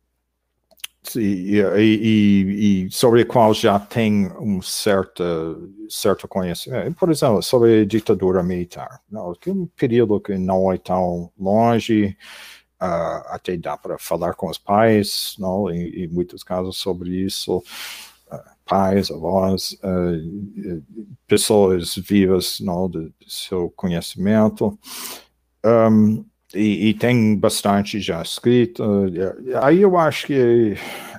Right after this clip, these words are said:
é um pouco mais viável, mas a, a outra, eh, outra coisa importante é definir um objeto de estudo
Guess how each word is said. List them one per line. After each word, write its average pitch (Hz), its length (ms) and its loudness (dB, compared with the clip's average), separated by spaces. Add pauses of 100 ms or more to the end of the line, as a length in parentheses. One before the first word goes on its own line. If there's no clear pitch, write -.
(100)
é 117 180 -4
um 110 40 -4
pouco 233 220 0
mais 123 220 2
viável, 120 400 4
mas 107 240 2
a, - 100 -6 (380)
a 110 100 2
outra, 117 560 4 (220)
eh, 92 300 -6 (680)
outra 208 240 -2
coisa 107 300 0
importante 98 960 -8
é 101 380 -4 (520)
definir 110 1000 2 (560)
um 120 420 0 (1080)
objeto 113 500 2
de 101 80 2
estudo 107 800 -2